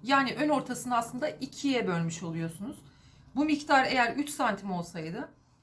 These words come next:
dışarıya çıkmam bir buçuk, içeriye girmem bir buçuk olacaktı. Dört santim olsaydı iki dışarı çıkardım, iki içeri girerdim. Bu tamamıyla yarıya böleceksiniz bunu.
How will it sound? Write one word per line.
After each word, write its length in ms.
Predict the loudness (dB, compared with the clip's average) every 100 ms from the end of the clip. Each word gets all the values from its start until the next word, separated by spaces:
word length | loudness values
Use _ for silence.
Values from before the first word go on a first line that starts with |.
| -8
dışarıya 380 | -2 0 0 -2
çıkmam 400 | -6 -6 -4 0
bir 200 | 2 2
buçuk, 340 | -2 -8 -12
içeriye 360 | -8 -4 -2 -2
girmem 400 | -4 -4 -2 -2
bir 180 | -2 -4
buçuk 260 | -8 -8
olacaktı. 560 | -6 -6 -8 -12 -14 -20 -20 _ _ 2
Dört 180 | 2
santim 440 | 2 2 0 0 -2
olsaydı 440 | -4 -4 -6 -6 -8 -10
iki 260 | -4 -4
dışarı 320 | -2 -2 -4
çıkardım, 440 | -4 -4 -2 -2 -4 -10
iki 220 | -6 -4
içeri 340 | -4 -4 -4
girerdim. 420 | -4 -4 -6 -8 -12 -18 _ -20 -18 -14
Bu 100 | -4
tamamıyla 440 | 2 4 4 4
yarıya 420 | 4 4 4 4
böleceksiniz 720 | 2 2 0 -4 -6 -8 -8 -8
bunu. 200 | -12